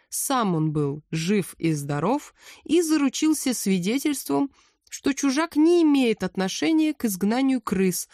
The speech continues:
а посему свободно мог ему не платить. Заодно и ведьма нашлась для костра.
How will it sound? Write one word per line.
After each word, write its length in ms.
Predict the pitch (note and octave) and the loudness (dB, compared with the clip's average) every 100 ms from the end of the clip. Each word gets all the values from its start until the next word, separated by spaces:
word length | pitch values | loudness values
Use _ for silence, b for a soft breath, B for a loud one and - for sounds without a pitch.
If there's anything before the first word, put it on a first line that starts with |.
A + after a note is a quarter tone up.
| B B | B B
а 160 | D#3+ | -6
посему 600 | - D#3 - E3 A3 D#4 b b b | -4 -6 -2 -2 0 -2 b b b
свободно 640 | - - A3+ G#3 C#4+ C#4+ C4+ | -8 -4 -2 0 0 2 2
мог 280 | A#3+ A#3+ | 2 0
ему 280 | A3+ A3 G#3 | 0 2 2
не 160 | G#3+ G#3+ | 2 0
платить. 640 | G3 F#3 - D#3 - - _ _ _ _ _ _ _ _ _ - | 0 -2 -2 -6 -6 -12 _ _ _ _ _ _ _ _ _ -10
Заодно 540 | E3 F3 F3 E3+ G3 | -2 0 0 0 2
и 100 | G3+ | 2
ведьма 580 | F3 G3+ C4 C4 C#4 C#4 - | 2 0 0 2 0 0 0
нашлась 560 | F#3+ F3 - G3 A3 | 0 0 -4 -2 -2
для 160 | G#3 G#3+ | -4 -4
костра. 600 | G3 F#3 - E3 D#3+ | -4 -4 -4 -4 -4